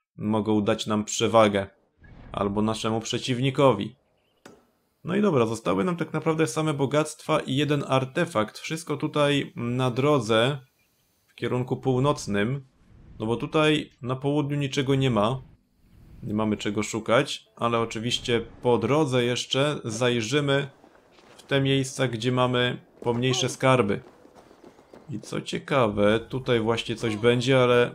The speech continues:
musimy uważać, bo akurat tu mamy ten teren zastrzeżony. Albo teren z kolei nie tyle zastrzeżony, czekajcie, zaraz zobaczymy. Nie no, jest jednak zastrzeżony, okej. Myślałem, że to będzie może ewentualnie ten obszar nieufności, ale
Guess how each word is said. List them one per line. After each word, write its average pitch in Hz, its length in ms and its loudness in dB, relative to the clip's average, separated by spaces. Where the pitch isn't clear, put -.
musimy 123 380 -6
uważać, 123 440 0
bo 120 160 0
akurat 120 400 -2
tu 135 100 -4
mamy 135 240 0
ten 127 180 -2
teren 135 300 0
zastrzeżony. 123 920 0
Albo 113 280 2
teren 120 360 4
z - 100 -6
kolei 120 560 2
nie 110 80 -10
tyle 139 220 -4
zastrzeżony, 123 640 -2
czekajcie, 104 380 -2
zaraz 101 180 -4
zobaczymy. 104 520 0
Nie 110 120 -2
no, 104 120 2
jest 113 220 2
jednak 104 240 0
zastrzeżony, 101 640 0
okej. 101 420 2
Myślałem, 117 280 -2
że 117 80 -4
to 113 100 -4
będzie 117 260 -2
może 113 280 2
ewentualnie 113 560 0
ten 113 160 -4
obszar 120 420 0
nieufności, 117 760 0
ale 110 320 4